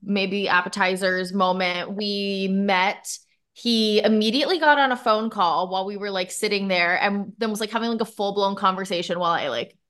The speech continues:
sit silently. And then at one point he's like, "Oh yeah, like, I'll meet up with you later." "Oh yeah, who am I with?" "Oh yeah, just a friend." And I'm like, "Okay, this is already, like, going so badly." Um, and then I was, like, asking him what he did for work, and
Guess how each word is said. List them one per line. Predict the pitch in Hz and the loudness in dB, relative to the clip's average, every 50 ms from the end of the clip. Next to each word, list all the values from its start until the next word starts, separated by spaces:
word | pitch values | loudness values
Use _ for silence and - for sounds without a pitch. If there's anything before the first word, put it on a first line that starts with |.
| - | -18
sit | - - - - 185 - | -14 -8 -6 -6 -6 -2
silently. | - 175 165 123 98 147 - - 175 170 165 - - - - - - - | 0 0 0 0 0 -2 -2 -2 -2 -2 -4 -4 -6 -10 -16 -16 -4 2
And | - 262 262 | 4 4 6
then | 277 277 | 6 6
at | 285 220 233 | 6 6 6
one | 247 277 302 294 | 6 6 4 4
point | - 330 302 247 | 2 0 0 0
he's | 277 262 | 0 0
like, | 277 294 - | -2 0 4
"Oh | - 415 403 320 262 | 6 8 8 8 8
yeah, | 269 349 349 226 180 160 | 8 8 8 8 8 6
like, | 160 214 214 | 4 4 2
I'll | 240 | 2
meet | 240 254 254 | 2 2 2
up | 247 247 | 2 2
with | 247 254 | 0 0
you | 262 262 | 0 2
later." | 269 269 262 214 175 143 143 156 156 - - - | 2 2 2 2 0 0 0 -2 -2 -4 -2 2
"Oh | - 294 285 | 4 4 6
yeah, | 262 277 277 226 196 | 4 4 2 2 0
who | 190 233 311 | 0 -2 -4
am | 302 302 | -2 -2
I | 294 277 | -2 -2
with?" | 247 220 214 262 - - - - | 0 0 -2 -2 -2 -4 0 2
"Oh | 339 349 | 2 2
yeah, | 359 339 285 220 208 | 2 2 0 0 0
just | 208 277 320 - - | -2 -6 -8 -8 -8
a | 370 | -10
friend." | - - 226 196 180 180 175 185 196 | -8 -4 -2 -2 -2 -2 -2 -4 -6
And | 220 - 226 | -6 -4 -4
I'm | 226 220 | -4 -4
like, | 220 220 202 185 - - 185 190 | -6 -6 -10 -12 -10 -10 -10 -10
"Okay, | - - - 220 - | -10 -10 -8 -8 -6
this | 175 202 214 | -6 -6 -6
is | 214 226 | -6 -4
already, | 294 262 220 247 247 | -2 -2 0 0 0
like, | 226 214 214 | 0 -2 0
going | 214 196 214 220 240 | 0 0 0 0 0
so | - - 156 170 | -2 -4 -4 -2
badly." | 170 165 160 160 160 170 180 175 185 180 - - - - - - - - - _ - | 0 2 2 2 0 -2 -4 -4 -6 -6 -10 -14 -20 -20 -20 -20 -20 -20 -4 _ 6
Um, | 240 247 233 233 233 220 214 208 202 196 190 - - | 8 8 8 8 6 6 4 2 0 -2 -2 -4 -2
and | - 247 247 247 220 | 0 0 2 2 2
then | 269 277 277 277 285 285 277 277 277 277 277 269 - - | 2 2 2 0 0 -2 -2 -2 -2 -2 -2 -4 -2 -2
I | 220 226 226 | -2 -2 -2
was, | 240 233 | -4 -6
like, | 247 240 | -4 -2
asking | 226 220 220 220 - 233 226 | 0 0 0 -2 -4 -6 -6
him | 214 226 214 | -4 -4 -4
what | 208 202 | -4 -4
he | 190 220 | -4 -4
did | 196 202 190 | -4 -6 -6
for | 196 - 175 180 | -4 -2 -2 -2
work, | 208 254 339 370 349 349 349 349 349 339 330 339 - - - | 0 2 4 6 6 6 6 6 4 4 2 -2 -6 -2 2
and | 233 240 233 226 226 226 220 220 214 214 | 2 4 4 4 2 2 2 0 0 -2